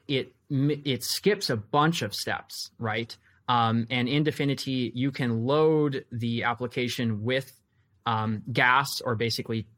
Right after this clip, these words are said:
you know, money to, to pay for user transactions. So the user doesn't always have to pay. Um, actually, the developer has the option to pay for users.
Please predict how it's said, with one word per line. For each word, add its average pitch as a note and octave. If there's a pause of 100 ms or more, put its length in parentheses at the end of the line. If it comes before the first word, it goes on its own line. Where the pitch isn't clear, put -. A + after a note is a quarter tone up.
(120)
you A#2+
know, G#2 (260)
money C#3
to, C3+
to -
pay C#3
for B2
user A#2
transactions. A#2 (280)
So C3
the B2
user E3
doesn't C3+
always C#3
have A#2+
to -
pay. C3+ (340)
Um, A2+
actually, B2+
the A2
developer A#2
has A2+
the A2
option A#2+
to A#2+
pay A2+
for G#2+
users. D3